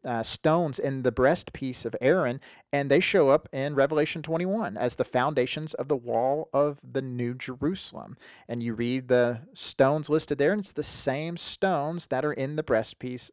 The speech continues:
of Aaron. And so why is that significant? Well, this is the city where God dwells, and the foundation of that city is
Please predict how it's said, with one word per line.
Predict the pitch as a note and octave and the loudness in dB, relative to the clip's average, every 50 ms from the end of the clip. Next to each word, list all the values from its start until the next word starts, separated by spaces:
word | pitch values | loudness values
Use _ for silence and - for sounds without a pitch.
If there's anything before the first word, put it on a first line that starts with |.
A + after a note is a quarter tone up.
| _ - | _ -6
of | A#2+ A#2+ A#2 - _ - | -6 -6 -6 -8 _ -4
Aaron. | B2+ C#3+ D3+ - - - A#2+ - - - - - - | -2 -2 -2 -4 -8 -10 -14 -18 -20 -20 -18 -14 -12
And | B2+ B2+ | -10 -4
so | - - C3+ C3 B2+ B2 - - | 2 4 4 4 4 2 0 -4
why | - - C3 B2+ A#2+ A#2+ A#2+ B2 C3+ | -8 -12 -12 -4 0 4 4 6 6
is | C#3+ C3 | 4 4
that | D3 C3+ - | 2 0 0
significant? | - D3 C3+ D3 E3+ - F3 F#3+ - D3 | -2 -4 -6 -6 -6 -6 -6 -6 -4 0
Well, | C#3+ D3+ D3 D3 - - | 0 0 0 0 -2 -8
this | D#3 B2+ A#2 C3+ C#3 - - F3+ | -20 -8 -6 -6 -4 -4 -4 -4
is | F#3 F3 - - - | -4 -6 -8 -12 -16
the | - C3+ A#2 C3 B2+ | -18 -12 -10 -8 -8
city | - - - - F3+ E3 C#3 C3+ | -6 -4 -2 -2 0 0 -2 0
where | C3 D3 D3 C3 | 0 0 0 0
God | A#2+ B2 A#2 G#2+ A2+ A#2+ A#2 | 0 0 0 0 0 0 -2
dwells, | A2+ B2 B2+ D#3 F#3 E3+ - - - - - - - - - - - _ _ _ | -4 -4 -2 -2 -2 -2 -6 -8 -10 -14 -16 -16 -20 -20 -20 -20 -20 _ _ _
and | - C3 B2+ B2 B2+ B2 A2+ | -2 0 0 0 0 -2 -2
the | A#2 | -2
foundation | - - A#2+ A#2+ C3+ C3+ B2+ C#3 D3+ - - - C#3 | 0 0 2 2 2 0 0 -2 -2 -4 -8 -8 -6
of | C3 | -4
that | C3+ C3 - - | -4 -4 -4 -6
city | - - E3+ E3+ D#3 C3+ C3 C3 B2+ - - | -6 -4 -4 -2 -2 -2 -4 -6 -8 -8 -6
is | C#3 B2+ B2 A#2+ A#2+ A#2+ A#2+ A#2+ - - | -2 -2 0 0 0 -2 -2 -4 -8 -12